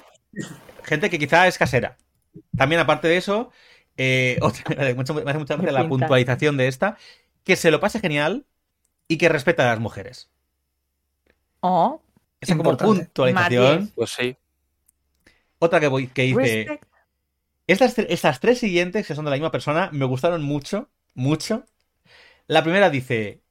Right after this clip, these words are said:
Speaker 1: "Cuidado con los hombres escorpión".
Speaker 4: Con los hombres escorpión, ¿eso qué es lo que es?
Speaker 1: A ver si con la siguiente lo pillas.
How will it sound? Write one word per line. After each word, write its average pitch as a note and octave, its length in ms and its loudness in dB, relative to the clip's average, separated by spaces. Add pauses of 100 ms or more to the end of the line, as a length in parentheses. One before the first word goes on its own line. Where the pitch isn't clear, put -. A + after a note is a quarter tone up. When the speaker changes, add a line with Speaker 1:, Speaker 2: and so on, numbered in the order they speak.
(100)
Speaker 1:
"Cuidado F#3+ 360 4
con G3+ 120 2
los D#3 120 2
hombres F3+ 200 2
escorpión". C#3 580 -2 (1500)
Speaker 4:
Con B2+ 120 0
los A#2+ 140 0
hombres C#3 240 -4
escorpión, C3 480 -8 (100)
¿eso B2+ 240 -6
qué C3 80 -2
es A#2 60 -2
lo A#2 80 0
que A2 140 0
es? C#3 60 -8 (1200)
Speaker 1:
A C#3 100 2
ver F#3 80 2
si A#3+ 80 -6
con A3 100 0
la G3 80 2
siguiente F3+ 320 -2
lo D3+ 100 2
pillas. G#2+ 480 -8